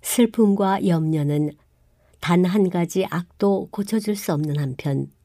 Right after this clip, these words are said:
큰 해를 끼칠 수 있습니다. 그러나 명랑함과 희망은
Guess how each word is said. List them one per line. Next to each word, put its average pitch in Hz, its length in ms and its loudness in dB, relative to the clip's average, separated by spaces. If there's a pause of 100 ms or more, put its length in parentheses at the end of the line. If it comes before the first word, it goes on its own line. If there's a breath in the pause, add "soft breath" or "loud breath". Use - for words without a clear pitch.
(800)
큰 226 320 2
해를 190 640 -2
끼칠 208 300 -4
수 - 180 -8
있습니다. 135 760 -8 (1400)
그러나 202 360 4
명랑함과 202 840 2
희망은 143 680 -4